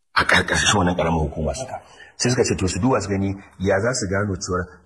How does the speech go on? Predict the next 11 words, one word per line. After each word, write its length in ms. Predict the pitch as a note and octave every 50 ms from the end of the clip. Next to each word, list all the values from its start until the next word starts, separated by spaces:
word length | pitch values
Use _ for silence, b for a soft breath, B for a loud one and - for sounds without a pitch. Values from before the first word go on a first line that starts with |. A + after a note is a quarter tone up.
| _ -
akwai 340 | G#2 G2 - - - A2 A2+ A2+
wani, 240 | A2 A#2 A#2 A#2+ B2 - - - - - - - -
wani 300 | A2 A2 A2+ A2+ A#2 A#2+ B2+ - - -
alama 420 | - - G#2 A2+ A2+ A2+ - - - - - - - _
ta 60 | - - -
cewar 160 | - A2+ G#2 - A#2
akwai 180 | - - G#2 G2 F2
gwamnati 420 | G#2+ A2 G#2+ G#2+ A2 A#2 - - - -
a 60 | -
wannan 320 | F#2+ F#2+ E2 E2 E2+ E2 D#2+
gurin. 220 | F2 D#2+ C#2+